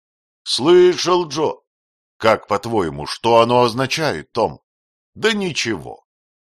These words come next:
«Слово в слово», — молвил кондуктор задумчиво, «и мне то же самое показалось». Тем временем Джерри, оставшись один в темноте и тумане,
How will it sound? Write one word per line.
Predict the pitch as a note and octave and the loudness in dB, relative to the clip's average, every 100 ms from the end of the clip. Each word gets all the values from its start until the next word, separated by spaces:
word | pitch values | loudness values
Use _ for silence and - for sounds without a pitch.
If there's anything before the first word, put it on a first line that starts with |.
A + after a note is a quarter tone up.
| _ _ | _ _
«Слово | - - D#2+ G2 C3+ D#3 D3+ D3 | -6 -6 0 4 6 4 2 -2
в | |
слово», — | - F#2+ G#2 D3 C3+ F#2 _ _ _ _ | -4 -4 -2 -2 -2 -6 _ _ _ _
молвил | - F2 F#2 F2 F2 | -10 -6 -4 -4 -8
кондуктор | D#2+ F#2 F2 G2 - F#2+ F2 | -6 -6 -6 -8 -8 -10 -6
задумчиво, | F#2+ F#2+ C#2+ C2 D2+ C2 - _ _ _ | -6 -6 -10 -14 -14 -14 -18 _ _ _
«и | E2+ G#2+ | -6 -4
мне | G#2 G2+ A2+ C3 | -4 -4 -2 -2
то | C3+ C3 | -2 -4
же | C3 | -4
самое | - B2 B2 B2+ | -4 -4 -4 -6
показалось». | A#2+ A#2 A#2 A2 A2 G#2+ G2 - _ _ _ _ _ _ _ | -6 -6 -6 -4 -4 -4 -10 -14 _ _ _ _ _ _ _
Тем | - B2 B2 | -2 -2 -2
временем | A#2+ D3 C#3 C3 A#2+ G#2 | -4 -4 -4 -4 -6 -8
Джерри, | F2 D3 E3 D3 - _ - | -4 -2 -2 -4 -10 _ -8
оставшись | G2 - C3 C3 - G#2+ G#2+ | -6 -2 -2 -2 -4 -6 -4
один | F#2 G2+ A#2+ | -4 -4 -8
в | - | -8
темноте | F#2+ F2 F2 - G#2 | -10 -8 -10 -8 -10
и | F2 | -10
тумане, | - C#2 F2 A#2 G#2+ | -12 -10 -6 -6 -8